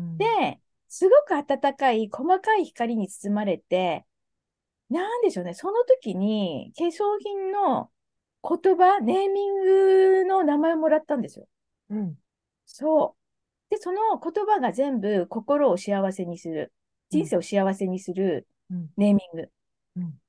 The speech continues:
Speaker 2: だったんですね。その時は本当にね、
Speaker 1: うん。
Speaker 2: なんだろうな、やっぱ神様に、宇宙に包まれたっていうのかな。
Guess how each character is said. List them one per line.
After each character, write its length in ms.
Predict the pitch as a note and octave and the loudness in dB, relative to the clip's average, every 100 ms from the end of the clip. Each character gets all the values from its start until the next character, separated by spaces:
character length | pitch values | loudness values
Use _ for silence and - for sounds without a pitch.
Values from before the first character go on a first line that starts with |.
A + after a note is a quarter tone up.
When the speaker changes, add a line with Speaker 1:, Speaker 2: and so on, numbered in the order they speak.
| _ _ _ - | _ _ _ -12
Speaker 2:
だ 80 | A#3 | -10
っ 40 | |
た 100 | F3+ | -8
ん 40 | |
で 60 | D3+ | -10
す 100 | - | -12
ね。 200 | C#3+ - | -14 -14
そ 140 | G3 G#4 | -8 0
の 100 | B4 | 2
時 240 | B4+ E3 | 4 2
は 100 | A#3+ | -2
本 220 | - C4 | -2 -2
当 140 | C#4 C4+ | -2 -2
に 160 | B3 | 0
ね、 260 | A#3+ G#3+ C3 | 0 0 -2
Speaker 1:
う 60 | F3 | -2
ん。 60 | |
Speaker 2:
な 100 | A3 | 0
ん 40 | A3 | 0
だ 100 | E3 | 0
ろ 120 | A#2+ | -2
う 20 | |
な、 120 | C3 B2 | -4 -6
や 40 | |
っ 60 | - | -6
ぱ 160 | - - _ _ _ _ _ _ - | -8 -8 _ _ _ _ _ _ 0
神 240 | G4 G#4+ | 2 4
様 260 | G4 D4+ C4 | 4 2 0
に、 160 | D#3+ - _ _ _ | -2 -8 _ _ _
宇 100 | B3 | -4
宙 240 | - G4 | 4 4
に 140 | E4+ F#3 | 4 2
包 300 | - - A#3+ | -6 -2 2
ま 80 | C4 | 4
れ 100 | B3 | 2
た 80 | |
っ 80 | F3 | 0
て 80 | - | -4
い 20 | |
う 40 | E3 | -8
の 60 | |
か 120 | D3 | -8
な。 340 | D3+ D#3+ D3+ | -8 -6 -8